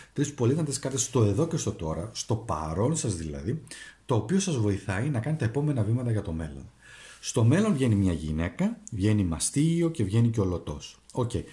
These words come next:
Μια γυναίκα που μπορεί να είστε εσείς ή να είναι μια, α, μια γυναίκα η οποία παίζει σημαντικό ρόλο στη ζωή σας. Όμως, εδώ αυτό το οποίο έχουμε είναι ότι πρέπει να ξεκαθαρίσετε κάποια πράγματα, δεν μπορούν να σας βλάψουνε, και ο λωτός που σημαίνει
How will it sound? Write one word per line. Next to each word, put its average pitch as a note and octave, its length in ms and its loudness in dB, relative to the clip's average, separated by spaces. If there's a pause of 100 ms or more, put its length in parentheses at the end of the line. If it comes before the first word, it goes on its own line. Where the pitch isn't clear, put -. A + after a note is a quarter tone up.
(200)
Μια C3 220 6
γυναίκα C3 360 2
που A#2 60 2
μπορεί G#2 180 2
να G#2 80 2
είστε F#2+ 180 -2
εσείς A2+ 360 0
ή C3+ 140 4
να A#2+ 80 6
είναι A#2 160 6
μια, G2+ 320 2 (220)
α, F#2+ 480 0
μια G2+ 140 0
γυναίκα G2 440 -2
η F#2 80 -2
οποία G2+ 300 -2
παίζει G2+ 220 0
σημαντικό F2+ 600 0
ρόλο F#2 360 0
στη - 140 -10
ζωή D#2+ 300 -6
σας. C#3 340 -6 (500)
Όμως, C3+ 640 0 (960)
εδώ A2 220 2
αυτό C#3 140 0
το B2+ 80 0
οποίο A#2+ 240 2
έχουμε B2 300 0
είναι C3 180 2
ότι A#2 240 0
πρέπει C3 200 0
να C3 60 0
ξεκαθαρίσετε B2 640 0
κάποια B2 240 0
πράγματα, G2+ 680 -2 (480)
δεν A#2 200 4
μπορούν F3+ 220 4
να D#3 60 2
σας B2 100 0
βλάψουνε, G#2 640 -2 (220)
και - 100 -2
ο C3+ 40 4
λωτός C#3 340 -2
που - 120 -8
σημαίνει C3 480 -2